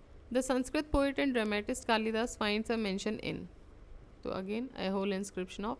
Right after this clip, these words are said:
Pulkeshin second। Next question, the term Yavan Priya mentioned in the ancient Sanskrit text denoted to, so it was pepper, काली मिर्च।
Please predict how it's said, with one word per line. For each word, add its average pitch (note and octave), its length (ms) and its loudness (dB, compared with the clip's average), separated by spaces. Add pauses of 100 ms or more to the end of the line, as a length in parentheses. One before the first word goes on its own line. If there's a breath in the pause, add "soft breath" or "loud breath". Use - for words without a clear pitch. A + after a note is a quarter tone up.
Pulkeshin G3 480 -4 (760 soft breath)
second। - 300 0 (3750)
Next A#3+ 280 2
question, A#3+ 280 2 (180)
the A#3+ 60 0 (100)
term C#4 280 6 (260)
Yavan A#3 320 6
Priya F#3+ 360 -2 (140)
mentioned A3 420 2
in C4 140 4
the B3+ 40 0
ancient A3+ 500 2
Sanskrit A3 460 -4 (500)
text - 340 0
denoted G#3 520 2
to, - 160 -8
so - 80 -10
it G3 220 -4
was B3 100 0 (160)
pepper, - 320 -2
काली F#3 280 0
मिर्च। - 340 -8